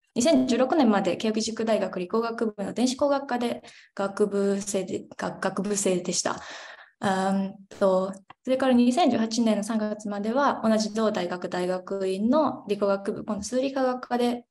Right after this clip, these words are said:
数学の修士号を取りました。で、二千、うん、じゅ-、十九年かな、二千十九年から、えっと、え、今年の夏までカルスルーエ工科大学の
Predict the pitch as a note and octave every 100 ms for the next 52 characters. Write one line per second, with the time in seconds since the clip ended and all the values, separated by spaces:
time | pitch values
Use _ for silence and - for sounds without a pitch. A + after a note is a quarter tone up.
0 | _ - C#4+ C#4+ C#4 C4 B3+ A#3+ A3+ G#3
1 | - - - F#3+ - - - - - _
2 | _ - D#4 C#4+ - D#4 C4 - - -
3 | - G#3+ G#3 G#3 - _ _ _ _ -
4 | A3 C4 B3+ D4 F4 A3 - F3+ G3 A3
5 | A#3+ D#4 A#3+ C4+ C#4 C4 G3+ A3 B3+ C#4+
6 | D4+ - G#3+ G#3+ G#3+ G#3+ - _ _ _
7 | _ - _ _ _ A3+ A#3 C4 C4 C4
8 | A#3+ A3+ A3+ A3 A3 - A#3+ A#3+ D4 C#4
9 | C4+ C4 B3 A#3+ A#3 A3+ F#3 - - -
10 | - -